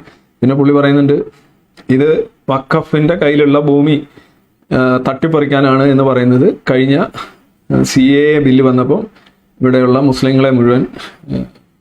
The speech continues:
എന്താണ്, അവരുടെ പൗരത്വം റദ്ദാക്കാനായിട്ടാണ് സി എ എ ബില്ല് കൊണ്ടുവരുന്നു എന്ന് പറഞ്ഞ, ആ, എന്ത് വ്യാപാരം, ഭീതി വ്യാപാരം,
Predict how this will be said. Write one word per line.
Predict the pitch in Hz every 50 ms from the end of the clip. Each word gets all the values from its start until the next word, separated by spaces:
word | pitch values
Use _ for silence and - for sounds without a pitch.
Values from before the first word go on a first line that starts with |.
| _ _ -
എന്താണ്, | 131 120 113 117 120 120 117
അവരുടെ | 117 120 120 120 123
പൗരത്വം | 127 - 123 127 135 143 151 156 156 - 160 147
റദ്ദാക്കാനായിട്ടാണ് | 143 135 123 127 131 131 127 135 131 131 127 123 127 127 123 123
സി | 120 - 131
എ | 127 127 127 127
എ | 131
ബില്ല് | 127 123 120 120 123
കൊണ്ടുവരുന്നു | 123 120 117 120 123 120 117 120 120 127
എന്ന് | 131 127 123
പറഞ്ഞ, | 117 113 113 113 117 165 - - - _ _ _ _ _ _ _ _ _ - 67
ആ, | 69 67 65 67 62 - 64 64 - - _ _ _ _ _ _ _ _ _ _ _ _ _ _ _ _ _ _ _ _ _ _ -
എന്ത് | 135 117 117 120 123
വ്യാപാരം, | 123 127 127 123 120 123 123 120 117 113
ഭീതി | 113 127 127 135 143 147 147 143
വ്യാപാരം, | 131 131 123 120 113 113 104 98 95